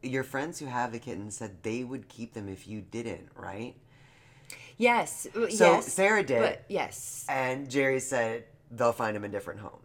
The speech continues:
Speaker 1: So
Speaker 2: Really?
Speaker 1: I don't know. Yeah, when we were there, he said, "Well, you know, if you guys don't take him, we'll find him a
Speaker 2: Well, oh yeah, that's
Speaker 1: we'll
Speaker 2: true.
Speaker 1: find him another home."
Speaker 2: Yeah, I think they probably,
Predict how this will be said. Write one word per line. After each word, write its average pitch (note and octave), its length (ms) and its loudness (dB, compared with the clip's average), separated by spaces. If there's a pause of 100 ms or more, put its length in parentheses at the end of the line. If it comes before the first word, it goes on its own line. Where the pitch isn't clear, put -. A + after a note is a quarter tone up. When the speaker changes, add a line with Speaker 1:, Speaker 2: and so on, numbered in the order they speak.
(160)
Speaker 1:
So C3+ 420 4
Speaker 2:
Really? G#3+ 140 8
Speaker 1:
I D#3 80 10
don't G3 200 6
know. E3 120 -2 (240)
Yeah, F3 260 -2
when B2+ 100 -2
we C3 100 -4
were B2 120 -2
there, D#3 240 -2
he A#2+ 100 -4
said, - 180 -6
"Well, D3 140 6
you C#3+ 80 4
know, C#3 120 2
if C3+ 100 -4
you C#3+ 60 0
guys C3+ 180 2
don't B2 140 -2
take A#2 180 -2
him, A2+ 100 -2
we'll A2+ 100 0
find A2 280 -4
him G#2+ 100 -6
a F#2+ 200 -8 (480)
Speaker 2:
Well, F3 140 -2
oh F3 120 0
yeah, F#3 340 0
that's F3+ 260 -4
Speaker 1:
we'll B2 100 0
Speaker 2:
true. - 80 0
Speaker 1:
find G#2+ 220 0
him G2+ 220 -4
another G#2 400 -6 (300)
home." - 520 -2
Speaker 2:
Yeah, B3+ 440 4
I D4 80 4
think G4+ 200 -2
they F4+ 120 -2
probably, A3 680 0